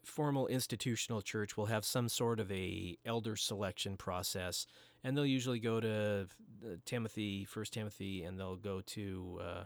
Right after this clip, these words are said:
Titus, and they'll follow this list of things that, uh,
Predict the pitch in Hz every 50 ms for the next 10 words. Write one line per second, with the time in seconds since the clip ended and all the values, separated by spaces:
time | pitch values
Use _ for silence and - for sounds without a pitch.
0 | - _ _ _ - - - _ _ - - 127 113 110 101 107 98 - - -
1 | - - - - - _ _ - 131 131 123 127 120 - - 156 151 156 156 147
2 | 127 127 - - 113 117 120 117 113 - - - - - - - - - 107 104
3 | 95 - - 104 104 104 104 104 104 98 95 95 95 98 92 90 90 - _ -
4 | - 90 92 90 -